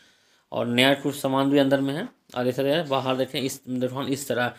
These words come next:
मेरी दुकान रेल का डब्बा जो होता है उस तरह बना हुआ है, ज़्यादा नहीं है, but ये जब बनेगा रहे तो मेरा दुकान अच्छा बन जाएगा।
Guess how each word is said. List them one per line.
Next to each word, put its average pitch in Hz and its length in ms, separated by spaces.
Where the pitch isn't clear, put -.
मेरी 131 180
दुकान 151 280
रेल 160 240
का 165 100
डब्बा 147 280
जो 160 100
होता 160 160
है 156 160
उस 151 200
तरह 143 160
बना 123 180
हुआ 117 180
है, 113 120
ज़्यादा 131 260
नहीं 175 240
है, 233 140
but 139 240
ये 151 100
जब 139 180
बनेगा 165 380
रहे 151 200
तो 151 140
मेरा 160 220
दुकान 139 260
अच्छा 127 220
बन 117 180
जाएगा। 117 260